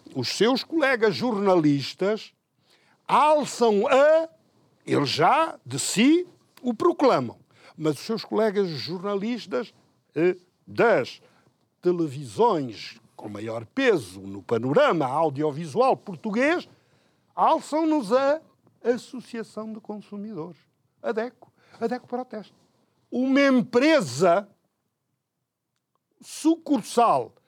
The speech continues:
de uma multinacional belga, a Euroconsumers S A, que hoje funciona como um conglomerado de unipessoais, de sociedades por cotas, que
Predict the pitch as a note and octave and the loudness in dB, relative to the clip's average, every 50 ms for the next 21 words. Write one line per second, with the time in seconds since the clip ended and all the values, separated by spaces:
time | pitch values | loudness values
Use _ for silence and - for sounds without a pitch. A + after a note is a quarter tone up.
0 | _ _ _ _ - C3+ B2 D#3 F#3 F3+ G#3+ D4+ E4 B3 F3 D3 C3+ C3 C#3 E3 | _ _ _ _ -12 -10 -6 -4 -2 2 4 4 4 4 2 0 -2 -2 0 0
1 | A3 D#4+ F#4 G4 F#4+ C4 - - B3+ A#3+ A#3+ A#3+ A#3+ - - G#3 G#3+ A#3+ C#4 C#4+ | 2 4 4 4 2 0 -2 -2 -2 2 2 0 0 0 -4 -2 0 2 2 4
2 | C4 G#3+ E3 D3+ C3+ C3 A#3 C4+ C4 G#3+ F#3 E3+ D3 D#3 C3+ - - _ _ - | 2 2 0 -4 0 0 2 4 4 4 2 2 2 0 0 0 -4 _ _ 0
3 | F#3+ F#3+ G3+ A#3 C4+ D4 C#4+ C4+ B3+ - - B3+ C4 A#3+ - - - C4 C#4+ B3 | 0 0 0 2 0 2 2 2 2 2 0 0 0 0 0 -2 -6 -4 -2 2
4 | A#3 A#3 F#3+ C#3 D3+ A#3+ C4 - - - G#3 G3 D#3 D#3 G#3+ - _ _ _ _ | 2 0 0 2 0 0 0 0 -2 -2 0 0 0 0 -2 -6 _ _ _ _
5 | - - - _ - C#4+ D4 B3 - - B3+ C4 F#3 - C4+ C#4 C4+ C4 A#3+ - | -20 -20 -16 _ 0 0 0 0 -2 -4 -4 -4 -2 0 0 2 2 2 0 0
6 | B3+ A#3+ A#3+ A#3+ A#3 A3+ - - - D#4 E4+ E4 E4 D#4 D4+ D4 D4+ D4 D4 C#4+ | 2 2 2 2 2 0 -2 0 2 4 4 4 4 4 4 2 2 4 4 4
7 | D4 C#4+ C4 G#3+ E3 C#3+ B2+ - - - _ - C#3+ C#3+ E3+ C4+ D#4 D4+ C#4+ B3+ | 4 4 4 2 0 -2 -6 -12 -12 -20 _ -12 -8 0 2 2 4 4 2 0
8 | G3+ - - - G#3 F#3 D3 C#3+ D3+ G3+ - - _ _ _ _ _ _ - - | -4 -6 -10 -2 0 2 2 0 0 -8 -12 -20 _ _ _ _ _ _ -20 -14
9 | F3+ F#3 A3+ - - C4+ C4 - - B3+ C4 B3 B3 C#4 C#4+ C#4+ G#3 - - _ | -10 -8 -8 -8 -8 -8 -10 -8 -4 0 0 2 2 2 2 0 -2 -6 -16 _
10 | - D#4+ - - A#3 A3+ G3 - - - C4 C4+ - - - _ _ _ _ _ | -8 -6 -4 0 2 2 2 2 0 -2 -2 -2 -2 -12 -20 _ _ _ _ _
11 | _ _ _ _ _ _ _ _ _ _ - A#3+ C4 D4 D4+ | _ _ _ _ _ _ _ _ _ _ -4 -4 -4 -4 -6